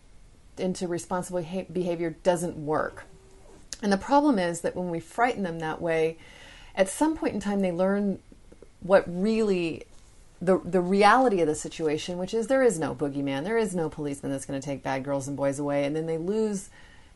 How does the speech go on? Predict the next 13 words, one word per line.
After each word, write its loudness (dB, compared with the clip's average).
respect 0
for -4
us, -2
and -2
we 2
lose 0
our -2
influence -4
as -2
parents. -4
And 2
even 2
further, -2